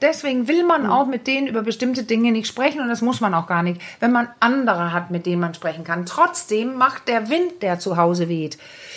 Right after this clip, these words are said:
Speaker 1: äh, im Hause zum Thema Körper und Sexualität, macht was. Und wir brauchen, die Mädchen, die kriegen die härteren Botschaften.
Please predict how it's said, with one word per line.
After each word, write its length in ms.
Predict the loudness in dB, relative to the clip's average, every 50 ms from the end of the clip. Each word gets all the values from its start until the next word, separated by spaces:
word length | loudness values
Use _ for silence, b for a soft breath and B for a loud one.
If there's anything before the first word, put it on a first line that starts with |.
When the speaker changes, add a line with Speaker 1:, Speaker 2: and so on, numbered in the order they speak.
| B B B 2
Speaker 1:
äh, 320 | 4 4 6 6 4 4 2
im 140 | 2 2 4
Hause 420 | 4 6 4 4 2 2 -2 -2
zum 220 | -2 -2 -2 -2 -2
Thema 320 | 0 0 0 0 0 -2
Körper 540 | -2 -4 -2 0 0 0 0 0 0 0 0
und 100 | -2 -4
Sexualität, 720 | -4 -4 -4 -4 -4 -4 -4 -2 0 0 0 0 -2 B B B B B B B _
macht 420 | 2 4 4 4 2 -2 -4 -2
was. 220 | -2 0 0 -2 -2
Und 260 | -2 -2 -2 -2 -4 0 2
wir 160 | 2 2 2
brauchen, 360 | 2 0 0 0 0 -2 -4
die 100 | -2 -2
Mädchen, 440 | 0 0 0 0 -2 -2 -2 -2 -2
die 100 | -4 -2
kriegen 280 | -2 -2 0 0 0 0
die 120 | 0 0
härteren 440 | 2 2 2 2 2 0 0 0 0
Botschaften. 640 | 0 -2 -2 -2 -2 -4 -4 -4 -6 -8 -12 -14 -14